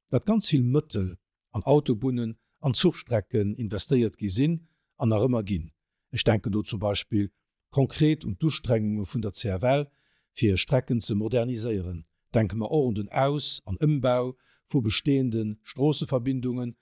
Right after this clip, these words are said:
an der letzten Legislaturperiode. Auch der Norden vom Land hat in den letzten Jahren zu einem wirtschaftlichen Wachstum beigetragen. Lernst die sogenannte Nordstraße, die viel zitiert N sieben, hat sich eng immer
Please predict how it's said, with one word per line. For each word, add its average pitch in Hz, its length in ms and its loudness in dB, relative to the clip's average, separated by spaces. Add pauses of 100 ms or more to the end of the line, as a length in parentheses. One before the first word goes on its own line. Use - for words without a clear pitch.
(180)
an - 140 -2
der 104 120 4
letzten 110 420 0
Legislaturperiode. 101 1200 -2 (640)
Auch - 120 -6
der 143 120 4
Norden 170 240 4
vom 123 180 -2
Land 147 380 0 (500)
hat 165 200 4
in 135 100 4
den 123 80 4
letzten 139 320 -2
Jahren 135 540 0 (300)
zu 135 160 0
einem 120 240 4
wirtschaftlichen 143 640 0
Wachstum 147 580 -2
beigetragen. 92 680 -2 (440)
Lernst 107 260 2
die 107 60 -4
sogenannte 117 640 2
Nordstraße, - 760 -2 (400)
die - 60 -4
viel 131 180 2
zitiert 123 680 0
N 117 180 -2
sieben, 113 600 -2 (400)
hat 143 180 4
sich - 380 0
eng 101 400 -4
immer 135 480 2